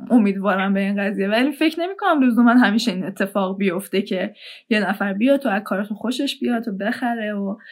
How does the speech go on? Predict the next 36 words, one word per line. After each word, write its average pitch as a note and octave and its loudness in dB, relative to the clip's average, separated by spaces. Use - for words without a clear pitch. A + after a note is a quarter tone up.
اینجوری. G3+ 2
ولی، A#3 0
اه، G#3 0
آره، A#3 4
اگه B3 2
از A3 0
قبل B3 2
مثلاً A3+ 0
فکر A3+ -2
می‌کنم A3 0
که، A3 -2
ام، G3 0
بتونه A#3 4
آدم G#3 2
با G#3 0
اون G3+ 0
مجموعه G3 0
هماهنگ G3+ -2
کنه A#3 -2
که A#3+ -4
نمایشی G#3+ 2
وجود A#3+ -2
داشته G#3 -4
باشه F#3+ -6
برای F#3 -4
اون G3 -4
کارها F#3+ -4
حتماً، F#3 -6
حالا F#3+ -4
هر G3 -4
چندم G3+ -2
کوتاه، F#3 -6
می‌گم F#3 -4
مثل G3 -6
همین F#3+ -4
یک F3+ -6